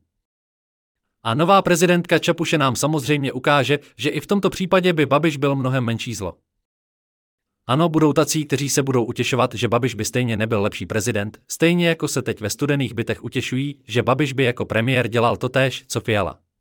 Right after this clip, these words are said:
Velká média to mají vlastně docela jednoduché. Stačí pořádně používat hnojomety, ale zároveň sledovat, aby se to nepřehnalo. Je třeba nikoho nevyřadit z nabídky. Nejhorší jsou ti politici, kteří rezignují a opustí politiku.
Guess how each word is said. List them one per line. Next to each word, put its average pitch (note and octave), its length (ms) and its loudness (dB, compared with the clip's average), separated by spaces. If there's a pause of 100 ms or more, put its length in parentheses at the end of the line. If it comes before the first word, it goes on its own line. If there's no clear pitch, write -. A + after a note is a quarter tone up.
(1000)
Velká F3 340 4
média F3 380 6
to E3 120 2
mají C3+ 220 2
vlastně B2 320 0
docela B2 380 0
jednoduché. G#2 600 -4 (1200)
Stačí F3+ 340 -2
pořádně F3 440 4
používat D#3 520 2
hnojomety, C3+ 500 2
ale B2 200 0
zároveň A2+ 380 2
sledovat, B2+ 520 -2
aby C3+ 180 -2
se D3+ 140 -2
to D3 120 -2
nepřehnalo. A2+ 560 -4 (1300)
Je A2 120 0
třeba C3+ 280 2
nikoho C3 360 2
nevyřadit C3+ 480 2
z G2 60 -6
nabídky. G#2 460 -4 (1200)
Nejhorší F#3+ 460 4
jsou G3 160 4
ti F#3+ 120 2
politici, C#3+ 480 2
kteří B2 280 0
rezignují C3 540 2
a A#2 100 -2
opustí C3+ 460 -4
politiku. B2+ 580 -2